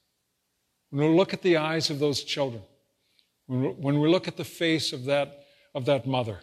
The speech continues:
we see there the, the joyous reality of God's intention for us.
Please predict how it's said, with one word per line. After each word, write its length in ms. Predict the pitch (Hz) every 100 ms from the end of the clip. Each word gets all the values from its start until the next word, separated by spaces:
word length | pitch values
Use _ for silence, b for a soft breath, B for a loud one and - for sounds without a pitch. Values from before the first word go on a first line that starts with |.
| _ _ _ _ _ _ _ _ _
we 80 | 139
see 380 | 123 - 202 202
there 640 | 139 151 151 139 104 90 _ _ _ _ _ _ _ _ _ _ -
the, 240 | 139 143 175
the 120 | 135
joyous 640 | 104 139 180 190 180 -
reality 720 | 151 131 135 143 143 127 113 - _ _ _ _ _ _ _ _ _ 143
of 140 | 123
God's 340 | 160 170 170
intention 600 | 151 139 - 147 131 135 117
for 280 | - 123
us. 320 | 110 101 -